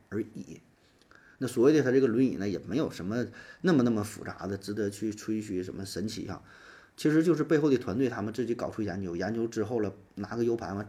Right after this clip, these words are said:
插在这个轮椅上，这轮椅上面就是放了一个电脑而已嘛，连在一起嘛。然后说这些都是他的研究，然后又写了一些学术论文，写了一些科普的资料，都是背后这个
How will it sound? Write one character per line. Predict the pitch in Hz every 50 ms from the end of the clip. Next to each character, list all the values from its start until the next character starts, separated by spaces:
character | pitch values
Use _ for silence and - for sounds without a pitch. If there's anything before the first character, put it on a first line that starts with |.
| - - -
插 | - - -
在 | - 113 110 104
这 | 104 101
个 | - 98
轮 | 95 90 90 104
椅 | 98 - -
上， | 82 95 110
这 |
轮 | 127 147 190 196
椅 | 123
上 | 147 180 170
面 | 156 160
就 | 156
是 | 135 120
放 | - 143 135
了 | 117 107
一 |
个 | 120 131
电 | - 120 113
脑 | 101 - 92
而 | 92 98 117
已 | 117 - -
嘛， | 82 85 - - _ _ _ _ _ _ _ _ _ _ _ _ _ _ _ _
连 | - 101 95 110
在 | 110 107
一 | 120
起 | - - 85
嘛。 | - 85 87 - - - - - - - - -
然 | - 92 107
后 | 110
说 | 107 98
这 | 92 110 101
些 | 104 101
都 | 92 95
是 | 95
他 | 92 - - 95
的 | 90 92
研 | 92 - - 98 90
究， | 90 92 - - - - - - - _
然 | - 98 104
后 | 107
又 | 104 101
写 | 104 - 104 -
了 | - 101 101
一 | 101
些 | 101 - 101 98 98 95 92 92 92 90 - - - - _
学 | - - 98
术 | 92 110 113
论 | 117 110 101
文， | 90 82 92
写 | 90 - -
了 | - 95
一 | 95
些 | - - 92 92
科 | 92 - -
普 | 104 95
的 | - 92
资 | 92 101
料， | 92 95 - - - -
都 | 139 143 135
是 | 143 147
背 | - 151 143
后 | 135 131 117 - - -
这 | - 131 113
个 | 107